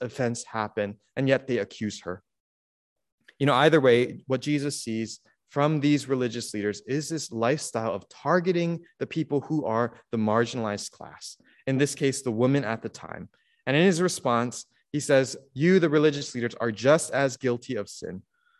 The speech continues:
While they may practice this idea of personal holiness, they may even give generously to the temple and to the poor, their hearts were far from this idea of relational justice, the care for the oppressed,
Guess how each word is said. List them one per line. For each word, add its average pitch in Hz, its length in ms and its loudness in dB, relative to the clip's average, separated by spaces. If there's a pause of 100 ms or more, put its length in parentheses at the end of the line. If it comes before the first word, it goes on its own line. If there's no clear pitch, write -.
(140)
While 127 120 2
they 156 120 4
may 160 140 4
practice 147 460 -2
this 143 160 -4
idea 131 180 0
of 123 120 -6
personal 160 340 -4
holiness, 123 600 -2 (340)
they 156 180 6
may 180 140 6
even 156 200 2
give 131 200 -2
generously 139 560 0
to 127 100 -12
the 113 80 -4
temple 147 460 -2
and 135 80 -6
to 143 80 -6
the 135 100 -2
poor, 98 420 -2 (320)
their 117 120 0
hearts 135 420 -2
were 127 160 -4
far 143 440 0
from 131 220 -6
this 113 180 -6
idea 98 320 -2
of 101 140 -6
relational 98 500 -6
justice, - 560 -18 (380)
the 123 60 -2
care 160 400 4
for 156 180 0
the 135 120 0
oppressed, 107 600 -6